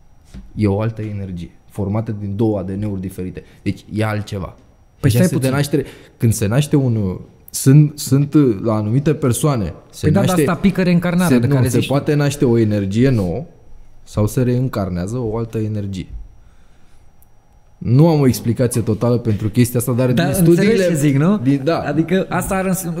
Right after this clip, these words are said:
Speaker 2: pică cu reîncarnarea, că înseamnă că noi în perma-, eu poate, deci eu sunt prima dată ca și suflet,
Speaker 1: Așa.
Speaker 2: prin nașterea, prin părinții mei, de unde știu eu că,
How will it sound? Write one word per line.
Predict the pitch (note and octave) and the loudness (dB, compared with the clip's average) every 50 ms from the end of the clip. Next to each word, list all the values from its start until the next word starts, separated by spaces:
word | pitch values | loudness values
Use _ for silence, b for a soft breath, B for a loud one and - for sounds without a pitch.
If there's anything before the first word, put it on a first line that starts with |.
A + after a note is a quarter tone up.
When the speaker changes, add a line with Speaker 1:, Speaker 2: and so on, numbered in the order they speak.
| E3 | -6
Speaker 2:
pică | - G3 F3+ G3 G#3 | -6 -6 -4 -4 -2
cu | G3+ G3+ | -2 0
reîncarnarea, | G#3 G#3 G3+ F#3 G#3 G#3 G#3+ A3+ A3+ F#3 D3 A#2+ | 0 0 0 -2 -2 -2 -2 0 0 0 0 0
că | - C3+ | 0 -2
înseamnă | B2+ A#2 - E3 F3 E3+ | -2 0 0 0 0 0
că | E3+ F#3+ | 0 0
noi | E3 E3+ F3 | 0 2 2
în | F3 | 2
perma-, | D#3+ F3 F3+ E3 E3 - | 2 0 0 -2 0 2
eu | D3+ F#3+ G#3 | 2 2 2
poate, | F#3+ - A3 G#3 - - | 2 0 -4 -4 -2 0
deci | F3+ F3+ F3 F3+ | 0 0 0 0
eu | A3 A#3+ B3 A3+ F#3 - - | -2 -2 -2 -2 -4 -6 -8
sunt | - F#3+ G#3 | -6 -6 -4
prima | - B3 B3 B3 B3 | -2 -2 0 0 0
dată | A3+ D#3 - C3 | -2 -2 -2 -4
ca | A2+ - C3 | -4 -4 -4
și | B2+ - C#3 | -4 -4 -6
suflet, | C3 - F#3 F3 G3+ G3+ F#3+ | -4 -4 -4 -2 -2 -2 -2
Speaker 1:
Așa. | A2+ A2 - B2 G2+ F2+ - - - - | -2 -4 -4 -4 -6 -6 -8 -12 -10 -4
Speaker 2:
prin | - E3+ F#3+ | -2 0 2
nașterea, | F#3+ G#3 G#3+ F#3 - - G3 F#3+ F#3+ F#3 F#3 F#3 F3 E3 E3+ E3 | 2 2 0 0 -2 -4 -2 -2 0 -2 -2 -2 -2 -2 -4 -2
prin | E3 E3+ F3 E3+ | 0 2 2 2
părinții | E3 E3+ E3+ F#3 G#3 F#3 - D#3 | 2 2 2 2 2 2 2 0
mei, | D3+ F3+ A3 C4 C#4 C#4 C4+ B B B B B B B B | 0 2 2 4 2 2 0 B B B B B B B B
de | - F3 | 0 2
unde | A#3 C#4 C4+ C#4 | 4 4 4 4
știu | G#3+ - - B3+ C4+ | 2 2 0 -2 -2
eu | C4 | 0
că, | C4 A#3+ | -2 -4